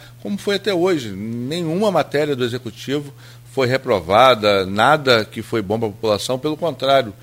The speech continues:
tudo em tempo recorde pra garantir que, que os investimentos pudessem chegar mais rápido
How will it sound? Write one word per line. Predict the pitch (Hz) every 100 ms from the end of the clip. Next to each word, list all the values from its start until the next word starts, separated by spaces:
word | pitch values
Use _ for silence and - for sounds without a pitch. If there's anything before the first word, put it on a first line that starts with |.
| - - - -
tudo | 156 196 180
em | 180
tempo | - 160 165 160
recorde | 113 120 143 143 143 139 143 - - -
pra | 117
garantir | 120 127 120 - 127
que, | 123 131 120
que | 123
os | 120
investimentos | 113 120 - 107 120 135 - - - -
pudessem | 135 131 139
chegar | 139 135
mais | 147 165 117
rápido | 107 131 139 131 117